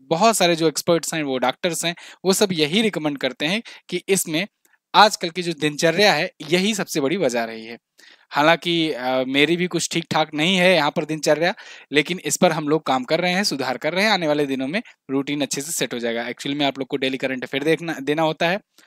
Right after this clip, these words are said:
तो कभी-कभी रात भर जगना पड़ जाता है या रात भर में बहुत सारी मेहनत कर करके तब आपको लाना पड़ता है, लेकिन इन चीज़ों पर मैं काम कर रहा हूँ और आप लोग भी, उम्मीद है कि आप इस पर काम करेंगे।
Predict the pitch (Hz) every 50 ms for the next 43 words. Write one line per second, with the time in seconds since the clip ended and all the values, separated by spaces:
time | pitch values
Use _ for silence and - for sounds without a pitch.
0 | _ - - 151 - 160 170 185 170 151 151 190 226 - - - - - 139 139
1 | 165 180 190 185 175 185 175 160 156 135 147 139 131 135 123 123 131 127 123 -
2 | 156 160 190 202 202 180 156 151 147 139 139 135 135 143 151 147 139 123 135 -
3 | - 135 139 131 123 120 123 117 - 120 117 - 127 127 - 175 202 - - -
4 | - - - - 165 160 147 - - 180 190 175 143 131 127 117 120 110 - -
5 | 110 107 _ _ _ _ _ - _ _ - 156 180 185 220 214 208 185 - 185
6 | 175 180 180 185 190 180 170 139 - 127 131 135 131 156 156 165 180 185 202 240
7 | 277 - - _ - 147 156 - - 165 190 214 214 - 180 165 156 151 139 175
8 | 208 - 156 135 135 143 151 151 143 131 120 139 170 208 247 - - 156 139 -
9 | - 135 151 - _ - 131 - - - 156 185 - - 127 131 131 127 - 135
10 | 160 175 180 196 226